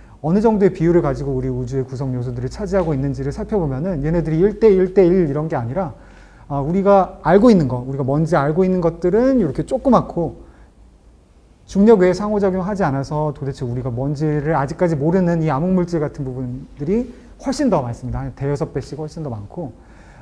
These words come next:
어, 뿐만 아니라 이제 여기까지만 해도, 사실 암흑물질만 해도, 아, 그래도 대충 얘네들이 여기 있겠구나, 그래도 얘네들은 중력이라는 상호작용 하는구나, 이런 대충의 감은 있는데,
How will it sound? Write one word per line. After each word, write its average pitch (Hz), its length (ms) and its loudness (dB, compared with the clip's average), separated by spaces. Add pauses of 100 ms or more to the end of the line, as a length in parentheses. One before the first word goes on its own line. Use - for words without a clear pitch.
어, 285 80 -6
뿐만 269 280 4
아니라 175 260 4
이제 165 200 0
여기까지만 196 540 2
해도, 156 240 0
사실 151 240 -8
암흑물질만 139 640 -2
해도, 156 500 -2 (240)
아, 127 140 -8
그래도 151 320 -2
대충 147 320 -2
얘네들이 143 320 0
여기 143 220 0
있겠구나, 147 580 -2
그래도 135 240 -4
얘네들은 139 400 -2
중력이라는 143 880 -4
상호작용 147 480 -6
하는구나, 147 440 -6
이런 147 300 -4 (260)
대충의 185 380 -2
감은 160 300 -2
있는데, 135 480 -4